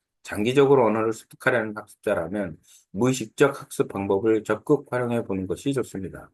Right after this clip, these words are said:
자신이 좋아하는 콘텐츠, 영화, 음악, 유튜브를 적극 활용, 언어 교환을 통해 실제 사용 기회를 늘림, 장기적인 노출을 통해 자연스럽게 습득, 무의식적 학습 방법은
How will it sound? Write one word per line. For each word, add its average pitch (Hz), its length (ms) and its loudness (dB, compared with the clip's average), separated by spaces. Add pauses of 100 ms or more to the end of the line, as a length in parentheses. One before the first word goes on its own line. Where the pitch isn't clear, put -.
(360)
자신이 123 320 -4
좋아하는 110 440 2
콘텐츠, 120 640 -2 (120)
영화, 98 320 2
음악, 98 280 0
유튜브를 117 440 -4
적극 - 480 -6
활용, 110 280 -4 (400)
언어 117 280 2
교환을 117 380 4
통해 107 200 -4
실제 127 320 -6
사용 123 340 -2
기회를 113 280 2
늘림, 95 440 -4 (340)
장기적인 117 580 2
노출을 107 420 0
통해 107 300 -4
자연스럽게 101 580 -6
습득, - 420 -6 (400)
무의식적 131 640 0
학습 - 260 -6
방법은 90 600 -2